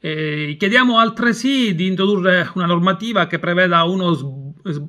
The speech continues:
semplificazione nel procedimento di rilascio delle autorizzazioni per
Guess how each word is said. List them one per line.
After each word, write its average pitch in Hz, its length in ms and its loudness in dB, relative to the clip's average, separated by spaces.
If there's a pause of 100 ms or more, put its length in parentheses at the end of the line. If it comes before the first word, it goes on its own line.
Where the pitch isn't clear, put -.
semplificazione 180 1040 0
nel 165 200 -4
procedimento 170 600 -2
di 156 80 -4
rilascio 170 400 -2
delle 151 160 -2
autorizzazioni 165 840 -4
per 143 400 -2